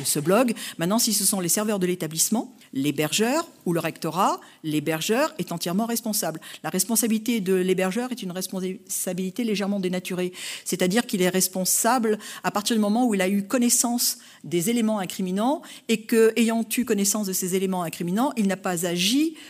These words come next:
euh, promptement. Encore que le législateur n'a pas pris le soin de décider ce qu'était, quel était le délai, en quelque sorte, à l'intérieur duquel, euh, le, l'hébergeur pouvait agir.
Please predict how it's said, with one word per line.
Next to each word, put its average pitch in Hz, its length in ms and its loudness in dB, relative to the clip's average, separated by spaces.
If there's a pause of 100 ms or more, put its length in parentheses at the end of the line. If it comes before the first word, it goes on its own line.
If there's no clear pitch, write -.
(100)
euh, 190 80 0
promptement. 208 680 -2
Encore 180 340 -8
que 247 100 -2
le 233 300 2
législateur 185 600 -2
n'a 175 380 -4
pas 208 320 -2
pris 202 240 -4
le 170 80 0
soin 240 300 0
de 190 120 0
décider 175 480 -2
ce 254 100 0
qu'était, 226 340 -2 (360)
quel 196 160 0
était 202 180 0
le 180 140 2
délai, 202 400 0
en 175 80 -6
quelque 160 240 -8
sorte, 208 260 -4
à 160 60 -4
l'intérieur 160 400 -4
duquel, 160 560 -4 (340)
euh, 139 220 -6
le, 151 240 0 (160)
l'hébergeur 170 560 0
pouvait 190 320 -4
agir. 139 280 -4